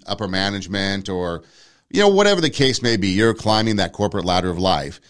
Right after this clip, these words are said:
And so sometimes the jobs we do are remedial, sometimes they're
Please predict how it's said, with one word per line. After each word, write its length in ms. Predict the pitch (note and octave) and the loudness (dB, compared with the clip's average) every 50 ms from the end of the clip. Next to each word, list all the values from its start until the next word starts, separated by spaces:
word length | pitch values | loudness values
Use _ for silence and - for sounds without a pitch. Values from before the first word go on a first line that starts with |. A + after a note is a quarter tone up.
| _ _ _ _ - | _ _ _ _ -4
And 120 | C#3+ C#3 | -2 0
so 100 | B2+ D3+ | 0 0
sometimes 460 | - - F#3 D#3+ - D3 C#3 C#3 A2+ | 0 0 0 0 2 2 2 0 0
the 60 | G#2+ | -2
jobs 380 | F2+ D2+ F#2 F#2 F2+ F#2+ F#2 F2 | -6 -2 0 2 2 2 0 -2
we 120 | F#2 G2 | -4 -6
do 260 | F#2 E2 F#2 G2 G#2 G#2 | -4 -2 -2 -2 0 0
are 240 | G2 F#2+ F#2 F2 D#2+ - | 0 0 -2 -2 -6 -8
remedial, 520 | D#2+ E2+ F2 F2+ F2 E2+ F#2 F#2+ G#2+ B2 | -8 -6 -4 -4 -2 0 0 0 0 0
sometimes 540 | A#2 - F#2+ F#2 F#2 - G2 F#2+ F#2 F2+ F2 | -2 -4 -6 -6 -4 -2 -2 -2 -2 -4 -4
they're 380 | - F#2+ F#2 F2+ F2 E2+ E2 | -4 -4 -4 -2 -2 -4 -6